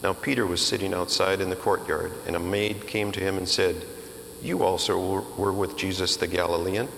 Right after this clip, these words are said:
But he denied it before them all, saying, "I do not know what you mean." And when he went out to the porch, another maid saw him, and she said to the bystanders,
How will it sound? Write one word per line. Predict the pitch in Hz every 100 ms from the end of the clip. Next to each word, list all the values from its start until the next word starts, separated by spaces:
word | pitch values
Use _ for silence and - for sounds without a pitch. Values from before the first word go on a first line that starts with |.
| - - - - - - -
But | 92 107
he | 107
denied | 98 104 104 104
it | -
before | 107 - 101
them | 98 98
all, | 95 92
saying, | - 101 95 92 90 - - - -
"I | -
do | 123
not | 110 92 95
know |
what | 95 98 104
you |
mean." | 110 131 78 - - - - - - - - -
And | 95
when | 104
he | 104
went | 107 110
out | 113 113
to |
the | 107
porch, | - 120 101 - -
another | 98 107 131 110
maid | 98 90
saw | - 101 87
him, | 87 87 92
and | -
she | 92 117
said | - 110 98
to |
the | 90
bystanders, | 92 90 - 101 92 90 90